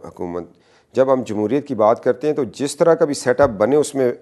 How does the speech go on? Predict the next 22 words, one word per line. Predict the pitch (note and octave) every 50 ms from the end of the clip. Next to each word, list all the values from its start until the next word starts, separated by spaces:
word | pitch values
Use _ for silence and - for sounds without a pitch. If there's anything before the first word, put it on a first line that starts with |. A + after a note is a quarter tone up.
| - _ _ -
अवाम | G#2 G#2+ A#2 C3 C3+
की | C3 C#3 B2
आवाज़ | G#2+ F#2+ G2+ A#2+ C#3+ C#3+
उठाने | C#3 - A#2 A#2 A#2+ A#2
के | - A#2+
लिए | A2 G#2+
हमें | G2+ G2 G#2
वहाँ | G2+ F#2+ F#2+ G2
मौजूद | G2+ G2 F#2 E2+ F#2+ G#2 G#2 G2+
होना | F#2 F2 E2+
चाहिए। | D#2+ - E2 E2 E2 D#2 - _ _ _ _ _ _ _ _ _ _ _
और | A2 G#2
काजी | - C#3+ C#3 D3 C#3+ D#3 E3 D#3
साहब | - - D3+ C#3+ D3 C#3 - - -
का | C3 B2+
ये | B2+ A2 A#2 B2 B2
फ़ैसला | A#2+ - A#2 A2 G2+ - B2+ A#2+ G#2+
जो | G#2 F#2+ F2+
था, | - - G#2+ A2+ B2
मैं | A#2 G#2 G2+ G#2
समझता | - - G#2+ A2 G#2+ - A#2+ B2
हूँ | B2+ C3 B2